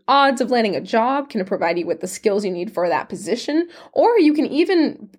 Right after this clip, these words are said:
give yourself leverage as you negotiate employment terms and benef-, like, benefits and salary. By the way, accredited basically means that a school voluntarily underwent a review process by a third-party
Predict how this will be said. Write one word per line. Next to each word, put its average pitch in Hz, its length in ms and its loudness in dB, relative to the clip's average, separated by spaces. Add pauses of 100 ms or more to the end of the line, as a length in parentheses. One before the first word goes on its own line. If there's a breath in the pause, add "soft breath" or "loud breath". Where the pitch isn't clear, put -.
(120)
give 233 180 2
yourself 240 380 0
leverage 175 560 0
as 180 100 -2
you 196 80 2
negotiate 185 600 0
employment 165 480 -4
terms 180 280 -4
and 185 160 -2
benef-, 170 320 -4 (100)
like, - 280 0
benefits - 380 -2
and 226 80 0
salary. - 500 0 (1200 soft breath)
By 392 200 4
the 285 80 0
way, 190 340 2 (180)
accredited 254 640 2
basically 202 440 -4
means 175 420 -4 (400 loud breath)
that 214 140 4
a 202 60 2
school 220 380 0
voluntarily 208 920 0
underwent 190 640 -2
a 196 60 -2
review 175 400 -2
process 226 480 0
by 175 140 2
a 170 100 2
third-party 196 920 0